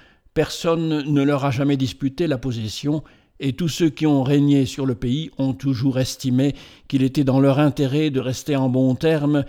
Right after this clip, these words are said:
avec la tribu dont le Seigneur a tellement multiplié le nombre et la propriété qu'elle exerce à l'heure qu'il est une suprématie incontestable sur tous les grands chemins d'alentour.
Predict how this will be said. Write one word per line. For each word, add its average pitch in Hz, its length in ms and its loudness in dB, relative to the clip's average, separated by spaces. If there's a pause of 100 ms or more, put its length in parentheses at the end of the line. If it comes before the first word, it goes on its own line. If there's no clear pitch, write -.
(280)
avec 123 300 -4
la 127 120 2
tribu 143 460 2
dont 123 140 0
le 120 80 0
Seigneur 131 480 2
a 110 80 -4 (260)
tellement 143 360 2
multiplié 131 500 2
le 127 80 2
nombre 151 480 -2 (260)
et 113 60 -10
la 107 100 -10
propriété 135 680 0 (360)
qu'elle 160 160 2
exerce 165 380 2
à 151 80 2
l'heure 151 380 4
qu'il 156 160 2
est 180 340 2
une 151 240 0
suprématie 156 680 -2
incontestable 135 1000 -2 (380)
sur - 180 -6
tous 175 140 2
les 156 100 4
grands 131 220 2
chemins 139 320 0
d'alentour. 127 920 0